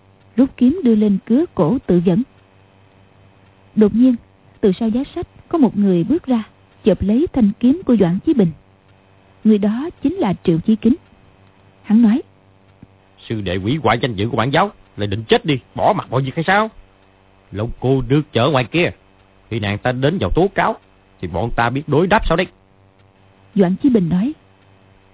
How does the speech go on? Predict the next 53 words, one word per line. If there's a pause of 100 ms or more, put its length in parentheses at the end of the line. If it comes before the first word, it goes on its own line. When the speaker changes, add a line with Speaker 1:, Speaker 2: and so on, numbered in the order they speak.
(140)
Speaker 2:
"Được, (580)
vậy
tiểu
đệ
sẽ
ra
tự
dẫn
trước
mặt
nàng
ta (100)
để
tạ
tội
vậy." (880)
Speaker 1:
Triệu
Chí
Kính
nói: (960)
Speaker 2:
"Dẫu
sư
đệ
có
tự
dẫn
cũng
không
chấm
dứt
được
chuyện
đó, (680)
thì
năm
vị
sư
trưởng
khai
quan (240)
nhất
định
sẽ
truy
hỏi. (760)
Danh
dự
của
phái
toàn
chân
bị
mất,